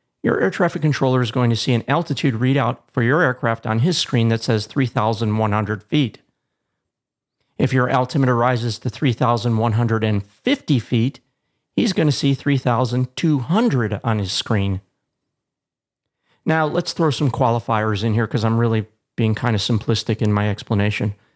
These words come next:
First, it's really not your altimeter that's reporting your altitude to A T C. It's your transponder's Mode C feature that's giving the report.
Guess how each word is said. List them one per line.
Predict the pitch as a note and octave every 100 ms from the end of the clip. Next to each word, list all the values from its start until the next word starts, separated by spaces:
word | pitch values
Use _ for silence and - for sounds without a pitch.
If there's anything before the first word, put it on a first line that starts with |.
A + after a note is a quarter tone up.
| _ _ _ _
First, | - - F3 - - _
it's | D3 -
really | D3+ F#3 G3+ F3+
not | E3+ D#3+ F3
your | C#3+ B2+
altimeter | A#2+ G#2+ - F#3 F#3 B2+
that's | A#2 G#2+ -
reporting | A#2 - B2 A2
your | G#2 G#2+
altitude | G#2 B2 - A2
to | -
A | - A2
T | -
C. | A2 - A#2 A2+ _ _ _ -
It's | C#3 -
your | B2+
transponder's | - - D3 D3 C#3 - C3 B2+ A#2 G#2+
Mode | B2 C3 C#3 C3
C | - - C#3+ B2+
feature | - - F#3+ F#3 - G#2 F#2+ _ _ -
that's | C3
giving | - B2 A2
the | G#2+
report. | G#2 G2+ - G#2+ -